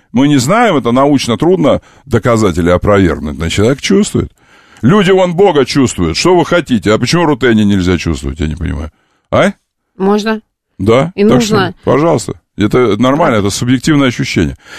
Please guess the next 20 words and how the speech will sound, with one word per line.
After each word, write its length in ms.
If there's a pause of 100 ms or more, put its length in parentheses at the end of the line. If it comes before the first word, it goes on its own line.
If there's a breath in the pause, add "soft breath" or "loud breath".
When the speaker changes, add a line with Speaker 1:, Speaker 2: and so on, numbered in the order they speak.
(140 loud breath)
Speaker 1:
Я 320
останавливаю, 880
я 220
останавливаю 840 (280 soft breath)
это 260
голосование. 720 (200 soft breath)
Семьдесят 560
шесть 280
процентов 540
наших 320
слушателей 360
почувствовали 540
рутений. 440 (480)
Speaker 2:
Да. 280
Speaker 1:
А? 220 (240)
В 60
Speaker 2:
Вот, 180
Speaker 1:
воздухе, 460
Speaker 2:
вот 60
вам, 240